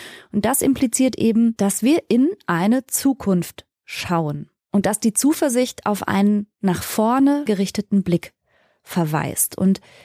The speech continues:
insofern kann man sagen, weil wir alle die Zukunft nicht kennen und sie für uns alle auch ungewiss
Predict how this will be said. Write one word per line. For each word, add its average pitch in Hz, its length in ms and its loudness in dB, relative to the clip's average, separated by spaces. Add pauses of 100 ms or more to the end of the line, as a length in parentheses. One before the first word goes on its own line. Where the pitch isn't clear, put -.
(520)
insofern 233 540 0
kann 214 160 2
man 202 180 2
sagen, 190 540 -2 (180)
weil 190 240 -2
wir 175 140 0 (100)
alle 233 360 0
die 180 180 -4
Zukunft - 580 -2
nicht 180 320 -2
kennen 196 400 2
und 190 140 2
sie 202 100 2
für - 200 -2
uns 190 260 0
alle 254 320 0
auch 180 240 -4 (480)
ungewiss 226 680 0